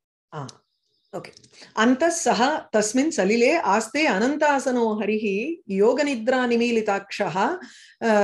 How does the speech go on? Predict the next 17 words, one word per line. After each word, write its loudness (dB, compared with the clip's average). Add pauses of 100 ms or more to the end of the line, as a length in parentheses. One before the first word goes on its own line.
ஸ்தூயமானோ 2
ஜனாலயைஹி. 0 (440)
அந்தः 0 (400)
சலிலே, 2 (400)
தஸ்மின் -2
சலிலே, 0 (160)
அந்த 0
ஜலத்தில், 0
இப்போ, 0 (180)
இப்போ -2
சமுத்திரங்கள்லாம் 2
ஏராளமா 2
வந்து 0
அங்க 0
வந்து -2
மூழ்கடிக்க 0
பாக்குறது. 0